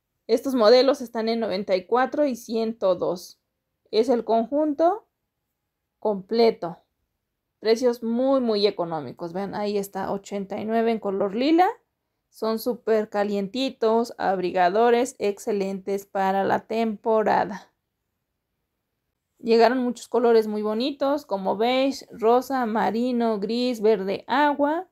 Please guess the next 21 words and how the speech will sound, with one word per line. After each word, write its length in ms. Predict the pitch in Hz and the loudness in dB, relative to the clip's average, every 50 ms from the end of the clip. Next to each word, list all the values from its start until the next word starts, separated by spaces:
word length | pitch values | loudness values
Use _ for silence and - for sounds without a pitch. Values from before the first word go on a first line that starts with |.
| _ _ _ _ _ _ _ _ _ _ _ _ _ - | _ _ _ _ _ _ _ _ _ _ _ _ _ -10
Y 140 | 226 247 247 | -6 0 4
de 80 | 254 | 4
este 200 | 254 262 - - | 4 4 4 0
lado 220 | 240 233 233 240 233 | 2 4 4 4 4
vamos 300 | 233 226 226 233 254 254 | 4 2 0 0 0 0
a 80 | 202 | 0
ver 160 | 202 208 214 | 0 2 0
modelos 540 | 220 214 214 202 190 196 196 202 202 214 - | 0 0 0 2 2 2 0 0 -2 -4 -4
en 180 | 202 202 196 196 | -6 -8 -8 -8
pijamas, 640 | - 226 202 277 285 311 311 302 330 339 359 349 285 | -8 -4 2 2 2 2 2 2 0 0 -2 -2 -2
igual 300 | 240 233 240 233 226 226 | -2 0 2 2 2 0
muy, 420 | 226 233 247 254 262 285 294 294 | 0 0 0 2 2 2 2 0
muy 160 | 262 247 233 | 0 0 0
bonitas. 600 | 220 202 196 202 220 262 277 - 285 285 294 294 - | 0 0 -2 -2 -2 -4 -2 -2 -2 -2 -2 -4 -8
Es 200 | - 214 214 220 | -6 -6 -6 -6
pijama 480 | _ - 214 202 220 202 202 202 196 196 | _ -10 -6 -4 -4 -2 -2 -2 -4 -4
polar 460 | - 202 208 220 269 320 381 - _ _ _ _ _ _ _ _ _ _ _ _ _ _ _ _ _ _ _ _ _ _ _ _ _ _ _ _ _ - | -4 -6 -4 -2 0 -2 -2 -2 _ _ _ _ _ _ _ _ _ _ _ _ _ _ _ _ _ _ _ _ _ _ _ _ _ _ _ _ _ -6
en 180 | - 220 220 220 | -4 -2 0 0
ochenta 500 | 220 220 - - 233 196 196 185 196 190 | 0 -2 -2 -6 -6 -6 -4 -4 -4 -4
y 80 | 190 185 | -4 -4
siete, 800 | 190 - 233 269 285 311 285 - - 294 302 320 349 415 427 | -6 -2 2 2 2 2 0 -2 -2 0 0 0 0 -2 -6